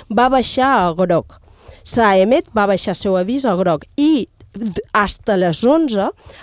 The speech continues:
encara i així, hi ha que dir que el govern balear va mantenir el seu pla, eh, el seu índex de gravetat u en taronja. Però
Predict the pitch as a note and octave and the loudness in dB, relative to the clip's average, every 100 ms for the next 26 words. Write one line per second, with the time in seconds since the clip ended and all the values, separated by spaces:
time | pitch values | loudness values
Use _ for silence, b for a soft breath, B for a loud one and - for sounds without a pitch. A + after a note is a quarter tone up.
0 | B F#3 F#3 F3 F3 D#3+ A3+ D4+ - - | B -4 -2 0 0 -2 -4 -4 -4 -4
1 | F3 D#3+ F3 F#3+ D#4+ B B B G3+ F3+ | -2 -2 -2 0 -2 B B B -2 0
2 | F3+ F3 F3 F3 E3+ F#3 F3+ F#3 F#3+ E3+ | 0 0 -2 -4 -4 -2 0 0 -2 -2
3 | F3+ C4+ A3 F#3 E3+ E3+ F3+ A3+ F#3+ - | -2 -2 -2 -2 -2 -2 -2 -2 -2 0
4 | F#3 E3+ - - F#3 F3+ F3 E3 - F3 | 0 0 -4 -4 -2 0 0 -4 -6 -6
5 | E3+ D#3+ D#3 D3 - E3+ - F#3 F3 F3 | -4 -4 -6 -8 -8 -6 -4 -2 0 0
6 | F3 F#3 F#3+ F#3 E3 E3+ D#3+ E3 D#3+ D#3 | 0 -2 0 -2 -4 -6 -4 -2 0 -2
7 | - - E3+ - - A3+ D#4+ - F3+ E3 | -4 -4 -4 -4 -4 -2 -2 -2 -2 -2
8 | D#3 D#3 E3 D#3 C#3+ - - B B B | -4 -4 -4 -4 -6 -8 -16 B B B
9 | - A#3 A3+ G3 | -2 2 4 2